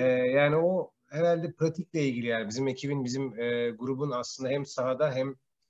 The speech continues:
e, akademik alanda, e, çok sağlam kasları var bu anlamda. Pratik ve teoride de böyle çok deneyimi var. O yüzden de hep, e, yaptığımız işlerin bir kısmında en az yüzde, e, normalde hep şey derler yani yüzde yirmi beş, yüzde otuzu mutlaka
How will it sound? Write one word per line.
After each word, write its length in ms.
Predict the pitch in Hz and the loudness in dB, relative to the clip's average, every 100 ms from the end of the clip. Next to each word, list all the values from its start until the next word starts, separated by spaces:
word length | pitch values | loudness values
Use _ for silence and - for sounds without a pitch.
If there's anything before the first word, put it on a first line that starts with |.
| _ _ | _ _
e, 240 | 120 120 113 | -2 -2 -2
akademik 500 | 120 139 135 147 139 | -4 -2 0 0 0
alanda, 600 | 131 127 123 156 151 - | 2 0 0 0 -2 -6
e, 40 | 127 127 127 120 113 110 | -4 -4 -4 -6 -12 -16
çok 440 | - 151 - - 104 82 _ | -8 -8 -8 -20 -20 -20 _
sağlam 460 | - 123 123 135 135 | -12 -4 0 2 2
kasları 460 | 131 127 - 151 151 | 0 0 0 2 4
var 240 | 113 95 | 2 0
bu 100 | 110 | -4
anlamda. 560 | 107 101 101 120 151 - | -2 -2 -4 -4 -6 -4
Pratik 380 | 135 127 127 | -6 -6 -6
ve 220 | 120 120 - _ _ _ _ | -4 -4 -6 _ _ _ _
teoride 440 | - 123 123 123 | -4 -2 -2 -2
de 100 | 117 | 0
böyle 180 | 113 113 | 0 -2
çok 260 | 101 123 - | -4 -8 -6
deneyimi 420 | 110 120 123 135 | -4 -2 -2 0
var. 300 | 120 185 - _ _ _ - _ _ - | -2 -2 -8 _ _ _ -20 _ _ -2
O 140 | 160 | 0
yüzden 380 | 190 170 190 185 | 2 6 6 6
de 60 | 202 | 4
hep, 320 | 196 - 123 | 4 -2 -4
e, 60 | 156 | 0
yaptığımız 540 | 160 156 - 170 165 | 2 0 -4 -4 -2
işlerin 480 | 143 170 170 170 156 | -4 -2 -2 -2 -2
bir 120 | 185 | -6
kısmında 760 | - - 139 127 120 131 - - _ - | -6 -6 -4 -2 2 0 0 -12 _ -4
en 140 | 151 | 2
az 240 | 151 127 131 | 4 2 0
yüzde, 320 | 123 123 120 | -2 -2 -2
e, 420 | 98 117 120 117 | -2 -2 0 0
normalde 440 | 123 123 123 120 | -2 0 0 0
hep 100 | 131 | -2
şey 240 | - 135 123 | 0 -2 0
derler 300 | 107 101 98 | -2 -4 -4
yani 160 | 98 | -6
yüzde 200 | 104 107 | -8 -6
yirmi 220 | 120 113 113 | -4 -4 -6
beş, 180 | - | -6
yüzde 200 | 117 113 | -8 -6
otuzu 360 | 120 - 107 110 | -6 -8 -12 -10
mutlaka 560 | 123 - 117 120 110 | -10 -12 -6 -4 -6